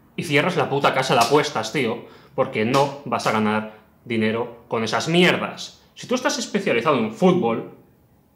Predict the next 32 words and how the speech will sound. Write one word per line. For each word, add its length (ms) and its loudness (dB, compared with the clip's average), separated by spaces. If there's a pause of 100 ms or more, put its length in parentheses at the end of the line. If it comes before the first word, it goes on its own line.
¿cómo 180 4
vas 140 4
a 40 4
apostar 280 0
al 100 4
hockey 360 2
de 120 0
hielo? 220 -2 (580)
O 20 -20
sea, 140 -6
¿somos 300 2
gilipollas 580 2
o 80 -6
qué? 300 -6
¿A 100 -6
que 80 0
no 100 4
tiene 220 2
sentido? 540 -2 (240)
Pues 160 2
eso 200 4
es 100 0
lo 80 2
que 80 -4
están 200 2
haciendo 360 2
ahora 180 2
muchos 500 0
tipsters, 560 -6
todos 220 2
los 100 2
estafadores. 680 -2